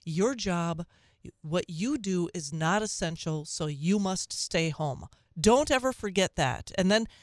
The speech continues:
the idea that we had to suffer through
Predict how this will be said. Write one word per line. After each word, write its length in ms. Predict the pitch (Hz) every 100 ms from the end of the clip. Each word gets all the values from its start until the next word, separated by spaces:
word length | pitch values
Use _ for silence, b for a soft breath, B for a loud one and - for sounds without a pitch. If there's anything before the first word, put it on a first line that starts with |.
| b
the 160 | 214 214
idea 480 | 208 185 254 254 180
that 220 | 160 -
we 180 | 202 196
had 360 | 175 180 170
to 360 | - 185 165 160 b b b
suffer 540 | - - 262 262 277
through 600 | 233 - 254 254 156 151